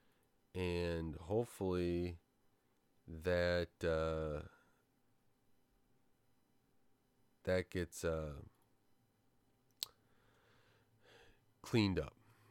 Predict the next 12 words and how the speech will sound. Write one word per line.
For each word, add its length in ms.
I 140
want 320
to 100
see 640
everybody 800
involved 800
be 100
brought 380
to 80
justice. 640
This 260
is 480